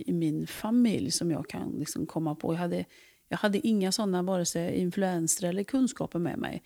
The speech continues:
Så det var ju verkligen att kasta mig ut och hoppa med förbundna ögon kändes det som.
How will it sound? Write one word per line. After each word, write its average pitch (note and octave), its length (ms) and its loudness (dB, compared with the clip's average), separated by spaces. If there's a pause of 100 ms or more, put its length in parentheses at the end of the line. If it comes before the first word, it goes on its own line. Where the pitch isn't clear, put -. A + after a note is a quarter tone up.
(280)
Så - 140 -2
det F3+ 100 4
var F3+ 140 2
ju F#3+ 180 2 (260)
verkligen - 640 -4
att F3 60 -8
kasta - 340 -6
mig - 140 -6
ut - 100 -12
och D3+ 80 -10
hoppa - 460 -8
med E3+ 220 -4
förbundna - 480 -2
ögon - 260 -8
kändes - 340 -6
det - 80 -14
som. - 260 -10